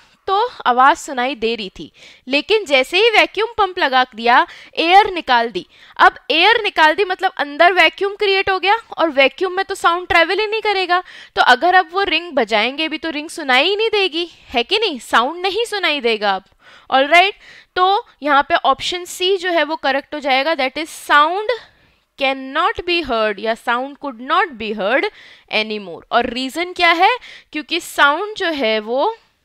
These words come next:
वैक्यूम में ट्रैवल नहीं करता, वैक्यूम में ट्रैवल नहीं करता भाई साउंड, उसको कोई मीडियम चाहिए ट्रैवल करने के लिए, एयर में करता है। देखो कर रहा है ना, मैं आपसे बात कर रही हूँ तो, है ना? चलो, ये समझ में आया?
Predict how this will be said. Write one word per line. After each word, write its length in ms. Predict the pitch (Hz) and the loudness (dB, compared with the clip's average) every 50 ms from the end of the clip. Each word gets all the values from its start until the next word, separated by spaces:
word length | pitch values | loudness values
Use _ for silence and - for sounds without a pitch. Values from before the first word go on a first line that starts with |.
| _ _ _ _ _ 220 | _ _ _ _ _ -20
वैक्यूम 640 | 196 185 220 226 233 - _ - 349 415 427 392 359 285 | -6 0 0 0 0 0 _ -8 -8 -8 -6 -8 -10 -10
में 140 | 226 214 202 | -8 -10 -10
ट्रैवल 500 | - - 202 185 185 185 202 254 302 403 494 494 - _ _ _ _ _ _ _ _ _ _ _ _ _ _ | -8 -4 -2 -2 -2 -2 -2 -2 -2 -2 -2 -4 -6 _ _ _ _ _ _ _ _ _ _ _ _ _ _
नहीं 500 | 277 269 277 285 285 311 320 330 349 349 | -14 -8 -4 -2 -2 -2 -2 -6 -8 -8
करता, 640 | - - 311 277 240 - _ - 262 254 240 214 190 | -4 -2 -2 -2 -2 -4 _ 0 2 4 4 2 0
वैक्यूम 440 | 185 202 214 220 - _ 277 285 277 | 0 0 -2 -2 -2 _ -12 -14 -8
में 120 | 277 277 | -8 -8
ट्रैवल 300 | 269 - 269 269 269 277 | -6 -4 -4 -4 -4 -6
नहीं 160 | 285 277 285 269 | -8 -8 -10 -6
करता 340 | - 285 269 262 - 302 | -6 -6 -6 -4 -4 -4
भाई 180 | 277 311 311 311 | -2 -2 -4 -4
साउंड, 360 | - - 294 277 277 269 247 | -2 -2 -2 -2 -2 -4 -8
उसको 240 | 214 - - 294 285 | -10 -12 -12 -12 -12
कोई 180 | - 285 277 294 | -6 -4 -4 -4
मीडियम 440 | 277 277 277 247 262 302 311 311 311 | -4 -8 -10 -6 -6 -6 -6 -6 -6
चाहिए 260 | - 320 311 311 320 | -8 -6 -4 -4 -4
ट्रैवल 320 | 311 320 311 294 302 311 | -2 -2 -2 -2 -2 -4
करने 300 | 302 311 302 285 285 294 285 | -4 -4 -4 -4 -4 -8 -8
के 160 | - 302 294 | -6 -6 -6
लिए, 200 | 285 294 285 269 | -6 -4 -4 -4
एयर 400 | 233 214 - - 208 220 233 247 | -4 -4 -4 -4 -2 -2 -2 -2
में 140 | 254 262 262 | -4 -6 -4
करता 320 | - 269 269 - - 285 | -4 -4 -6 -2 0 0
है। 100 | 262 240 | 0 2
देखो 240 | 208 208 214 - 247 | 0 -4 -6 -8 -8
कर 220 | - - 226 226 | -2 -2 -2 0
रहा 120 | 233 277 311 | 0 0 0
है 80 | 339 | 2
ना, 80 | 370 403 | 0 0
मैं 120 | 381 381 | 0 0
आपसे 240 | 370 339 - - 349 | 0 0 -2 -6 -2
बात 240 | 262 302 277 269 - | 0 0 0 0 -2
कर 180 | - 285 269 254 | -6 -6 -6 -4
रही 80 | 269 | -6
हूँ 100 | 269 262 | -10 -10
तो, 220 | 247 240 208 220 - _ _ _ _ - - - - - - _ 226 | -8 -8 -8 -8 -10 _ _ _ _ -20 -20 -20 -20 -20 -12 _ -4
है 80 | 226 | 2
ना? 240 | 269 359 427 403 269 - _ _ _ _ _ _ _ _ _ _ _ _ _ | 4 6 4 4 4 -2 _ _ _ _ _ _ _ _ _ _ _ _ _
चलो, 380 | - - 392 359 294 202 156 185 - _ _ _ _ _ _ | -2 2 2 4 4 2 -2 -6 -12 _ _ _ _ _ _
ये 120 | 262 302 330 | -4 -4 -2
समझ 280 | 339 349 330 330 330 339 | -2 -2 -2 -4 -4 -2
में 120 | 359 359 | 0 2
आया? 320 | 349 339 330 339 359 403 | 2 4 4 2 2 0